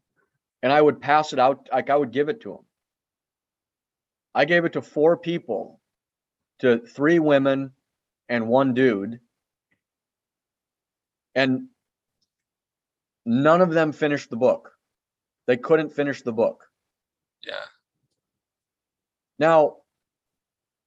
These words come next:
Speaker 1: I'm passing out this book because I fucking loved it. Like, it was great. It was like a kick in the ass. Like, I was, I was like,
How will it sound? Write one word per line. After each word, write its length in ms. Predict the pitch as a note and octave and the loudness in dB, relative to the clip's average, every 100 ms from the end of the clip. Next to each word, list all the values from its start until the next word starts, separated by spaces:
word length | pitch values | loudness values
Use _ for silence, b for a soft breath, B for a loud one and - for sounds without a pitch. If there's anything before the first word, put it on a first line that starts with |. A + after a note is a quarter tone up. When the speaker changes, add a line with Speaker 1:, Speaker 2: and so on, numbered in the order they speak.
| _ _ _ _ _ - | _ _ _ _ _ -2
Speaker 1:
I'm 240 | D#3 A3 | 0 0
passing 480 | D3+ E3 F3 F3 E3 | 0 2 2 0 -4
out 240 | C#3 C#3+ C#3+ | 0 0 -2
this 180 | B2+ | -8
book 480 | - D3 B2 F2+ - - _ _ _ _ _ _ _ _ _ - | -6 0 0 -2 -14 -20 _ _ _ _ _ _ _ _ _ -10
because 280 | C3+ D3+ C#3 | -2 0 4
I 180 | D3+ | 4
fucking 480 | E3 - D#3+ - C#3 | 2 -2 -4 -4 -8
loved 500 | G#2+ G#2 B2+ C#3 A2 - | -6 -2 2 2 0 -12
it. 240 | - _ _ _ _ - | -12 _ _ _ _ 0
Like, 300 | A2+ G#2+ - _ _ _ _ _ _ _ _ - | 0 0 -6 _ _ _ _ _ _ _ _ 0
it 160 | E3 F#3 | 2 2
was 180 | C#3 | 0
great. 540 | G#2 G#2 A2 C3 A2 F2 | -2 -6 2 4 4 0
It 80 | A#2+ | -2
was 220 | C3+ B2 | 0 2
like 260 | C3+ B2+ - | 2 2 -2
a 100 | B2+ | -8
kick 340 | A2+ - D#3 D#3 | -8 -4 -4 -2
in 100 | C#3+ | -4
the 140 | B2 | -2
ass. 480 | A2 A2+ F2+ - - | -2 -2 -4 -10 -4
Like, 200 | A2 A2 | -4 2
I 180 | A#2+ C#3 | 2 4
was, 220 | B2+ A2 | 0 -2
I 60 | C3+ | -4
was 160 | B2 | 0
like, 200 | A2+ G2+ | -2 -2